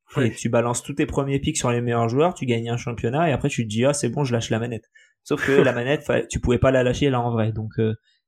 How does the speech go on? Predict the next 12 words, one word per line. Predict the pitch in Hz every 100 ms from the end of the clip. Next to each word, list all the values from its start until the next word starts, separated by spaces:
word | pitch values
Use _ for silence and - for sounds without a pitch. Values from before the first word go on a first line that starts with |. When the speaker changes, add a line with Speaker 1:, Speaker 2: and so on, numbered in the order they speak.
| _ _ _
Speaker 2:
c'est, | - 135 113
c'est, | 113 -
c'est | 123
juste | 117 160 -
ce |
petit | 147 - 170
point | - 135 196 - 180 - -
où |
je | 120
me | 120 120
dis | 135
attention. | 131 123 - 135 170